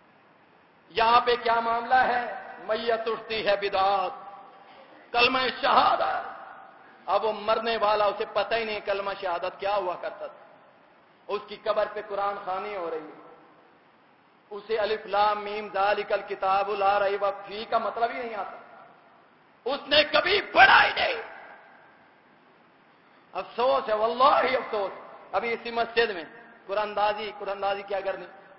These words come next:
گنتی، کاؤنٹنگ کروا لی جائے کہ کتنے بھائی قرآن پڑھے ہوئے ہیں جن کو پڑھنا آتا ہے، قرآن پڑھے ہوئے ہیں اور پڑھنا بھی آتا ہو۔ ابھی دیکھ لینا کیا رزلٹ ہے۔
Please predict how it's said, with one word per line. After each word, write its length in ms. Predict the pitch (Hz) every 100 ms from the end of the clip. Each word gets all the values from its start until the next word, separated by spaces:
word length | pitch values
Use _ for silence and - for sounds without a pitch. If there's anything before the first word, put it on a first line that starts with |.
| - 196
گنتی، 320 | 220 226 226
کاؤنٹنگ 480 | - 214 214 254 233
کروا 280 | 226 214 196
لی 140 | 202 202
جائے 220 | 180 160 - - - - - -
کہ 100 | 202
کتنے 400 | 208 202 226 226
بھائی 220 | 196 202 -
قرآن 360 | 202 202 208 208
پڑھے 220 | 220 226
ہوئے 180 | 226 214
ہیں 120 | 220
جن 140 | 214 208
کو 100 | 240
پڑھنا 340 | 226 226 233 233
آتا 300 | 185 - 180
ہے، 80 | 151 - - - - - _ _ _ _ _ _ _ _ -
قرآن 340 | 190 214 233
پڑھے 260 | 220 240 254
ہوئے 200 | 254 254
ہیں 80 |
اور 120 | 277 277
پڑھنا 320 | - 247 269 294
بھی 160 | 269
آتا 300 | 262 220 233
ہو۔ 160 | 190 170 - - - - - - - - -
ابھی 200 | 180 214
دیکھ 260 | 208 208
لینا 220 | 196 190 190
کیا 220 | 196 190
رزلٹ 320 | 170 170 151
ہے۔ 240 | - -